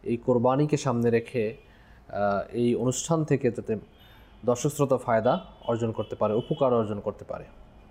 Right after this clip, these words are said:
সেজন্য আমাদের সাথে আজকে রয়েছেন আমাদের ডক্টর ইব্রাহিম মসুম বিল্লাহ এবং আমাদের সাথে রয়েছেন, আমার সাথে প্রায় থাকেন আমাদের মনোয়ার ভাই। ইনশাআল্লাহ তাআলা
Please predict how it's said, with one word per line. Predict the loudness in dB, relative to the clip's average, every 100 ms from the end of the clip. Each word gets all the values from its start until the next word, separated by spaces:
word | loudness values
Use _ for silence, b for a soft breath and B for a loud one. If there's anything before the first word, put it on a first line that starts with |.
| b b b -2
সেজন্য | 2 4 4 2 -2 B B B B B
আমাদের | -2 0 0
সাথে | 0 2 2
আজকে | 2 2
রয়েছেন | 4 4 2 -2
আমাদের | -2 -2 -4 -6 b b -4
ডক্টর | -2 0 -2 -2 -6
ইব্রাহিম | -2 0 2
মসুম | 0 2 4
বিল্লাহ | 4 4 2 -2 -12 -20 b b -2
এবং | 2 4
আমাদের | 2 2
সাথে | -2 0
রয়েছেন, | 2 2 0 -8 -10 -18 b b b b 0
আমার | 2 2 -2 -4
সাথে | -2 0
প্রায় | 2 4 4
থাকেন | 0 -2 -4 -10
আমাদের | -10 -8 -6
মনোয়ার | -6 -2 -2 -4
ভাই। | -10 -18 -20 -20 -20 -20 -12
ইনশাআল্লাহ | -10 0 2 4
তাআলা | 2 0